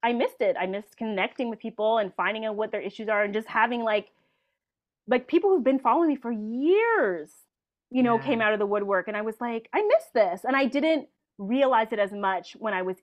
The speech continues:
Speaker 1: in it, in the day-to-day, but when I stepped away from it, I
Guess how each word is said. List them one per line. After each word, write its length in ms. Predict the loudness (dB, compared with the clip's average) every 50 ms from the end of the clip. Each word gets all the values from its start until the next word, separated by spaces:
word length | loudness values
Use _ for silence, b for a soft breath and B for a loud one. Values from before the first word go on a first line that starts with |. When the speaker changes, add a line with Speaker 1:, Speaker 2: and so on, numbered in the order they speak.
| _ _ -8
Speaker 1:
in 140 | -6 -6
it, 160 | -6 -6 -8 -8
in 120 | -8 -8 -6
the 60 | -6
day-to-day, 580 | -4 -4 -2 -2 -2 -2 -2 -2 -2 -2 -2 -2
but 160 | -2 -2 -2
when 120 | -2 -4
I 100 | -4 -6
stepped 300 | -8 -6 -6 -6 -6 -4
away 220 | -4 -4 -4 -4 -4
from 220 | -4 -6 -6 -6
it, 260 | -6 -6 -6 -8 -8 _ _ _ _ _ _ _ _ _ _ 0
I 720 | 2 4 4 4 4 2 2 0 0 0 -4 -4 -6 -10